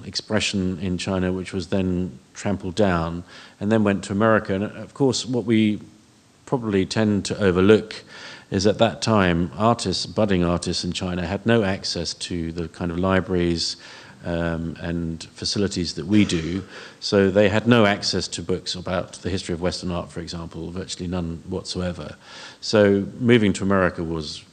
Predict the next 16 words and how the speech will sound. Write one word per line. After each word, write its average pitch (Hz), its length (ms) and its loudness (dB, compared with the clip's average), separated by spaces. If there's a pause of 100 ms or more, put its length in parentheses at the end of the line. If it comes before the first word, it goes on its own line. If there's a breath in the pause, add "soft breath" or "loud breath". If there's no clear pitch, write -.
(140)
was, 85 260 -12
uh, 90 220 -12
in 85 100 -4
a 85 60 -4
way 82 200 -2
like, 82 520 -10
um, 82 380 -12
seeing 87 280 -6
the 82 80 -6
world 80 400 -6
anew 80 500 -4
and 82 380 -14
having 80 400 -12 (460 soft breath)
the - 80 -10
ability 87 460 -4
to 85 300 -8